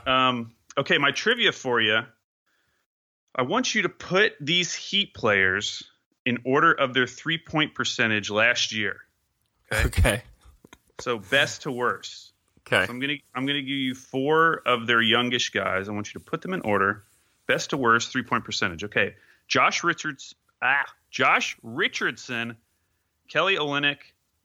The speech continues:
Speaker 1: Dion Waiters, Justice Winslow.
Speaker 2: Okay.
Speaker 1: How would you, how would you predict that they finished last year?
Speaker 2: Justice Winslow one.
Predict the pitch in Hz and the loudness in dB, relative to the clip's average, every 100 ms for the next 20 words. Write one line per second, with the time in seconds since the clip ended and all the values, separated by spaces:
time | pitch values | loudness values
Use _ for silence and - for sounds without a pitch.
0 | _ 127 147 139 123 117 117 117 - 113 | _ 0 2 2 0 2 2 -2 -4 -6
1 | 113 113 - 101 90 95 - _ _ _ | -6 -10 -8 -8 -8 -12 -16 _ _ _
2 | _ _ _ _ _ _ _ _ _ _ | _ _ _ _ _ _ _ _ _ _
3 | _ _ _ _ _ 101 104 101 147 185 | _ _ _ _ _ -6 -4 -2 0 0
4 | 156 143 135 147 139 151 135 - 135 104 | -4 -8 -4 -4 -4 -8 -8 -8 -10 -2
5 | 131 131 _ 110 113 104 - 110 95 - | -2 -2 _ -14 -6 -8 -4 -4 -4 -6
6 | 50 - - - - _ _ _ _ _ | -10 -10 -12 -16 -20 _ _ _ _ _
7 | _ _ _ _ _ _ _ _ _ _ | _ _ _ _ _ _ _ _ _ _
8 | - 139 135 165 - 135 139 127 131 127 | -2 -2 0 -4 -4 -4 -4 0 2 2
9 | 110 107 90 73 | 2 0 0 -2